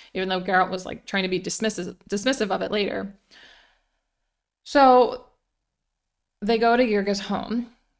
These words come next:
and there actually was a child there. That was unexpected. And it was Ciri. So she basically was Geralt's child surprise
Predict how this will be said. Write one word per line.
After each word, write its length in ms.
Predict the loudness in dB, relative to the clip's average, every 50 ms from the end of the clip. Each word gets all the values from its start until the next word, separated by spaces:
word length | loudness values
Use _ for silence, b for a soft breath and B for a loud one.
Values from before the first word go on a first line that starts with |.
| _ _ -10
and 120 | -8 -6
there 100 | -4 -4
actually 320 | -4 -4 -4 -4 -2 0 2
was 180 | 2 2 2
a 60 | 0
child 380 | -2 -4 -4 -4 -4 -4 -6 -8
there. 260 | -8 -8 -6 -6 -8 -8 -6
That 140 | -4 -4 -2
was 140 | -2 0 0
unexpected. 720 | 0 0 -2 -4 -4 -4 -4 -4 -4 -8 -16 -18 -18 -20 _ _ _ _ _ _ _ -14
And 120 | -10 -8
it 100 | -8 -6
was 100 | -6 -6
Ciri. 480 | -4 -2 0 0 0 0 -2 -4 -8 -12 -14 _ _ _ _ _
So 300 | -10 -2 0 0 0 0 -2
she 520 | -4 -4 -4 -2 -2 -2 -2 -2 -4 -4 -4
basically 720 | -2 -2 0 -2 -2 -4 -6 -4 -4 -6 -4 -4 -6 -6 -6
was 380 | -4 -2 0 0 0 -2 -2 -6
Geralt's 600 | -8 -6 -4 -2 0 0 0 0 -2 -4 -6 -12
child 460 | -10 -4 -2 -2 0 0 -2 -4 -6
surprise 680 | -8 -12 -10 -8 -8 -6 -4 -4 -4 -4 -6 -8 -10 -16